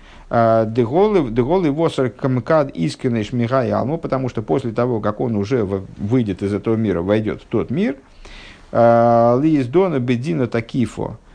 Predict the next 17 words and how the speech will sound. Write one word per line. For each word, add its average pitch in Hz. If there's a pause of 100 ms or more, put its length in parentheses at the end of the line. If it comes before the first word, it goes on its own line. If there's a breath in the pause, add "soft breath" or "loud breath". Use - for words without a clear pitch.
(120)
бедина 123
де 110
геном", 117
для 147
того, 110
чтобы 107
судиться 117
великим 107
судом, 104 (680 soft breath)
э, 113
сильным 127
судом, 113 (280)
судом 113
генома, 170
"Лейс 208
тамон 170
бе 117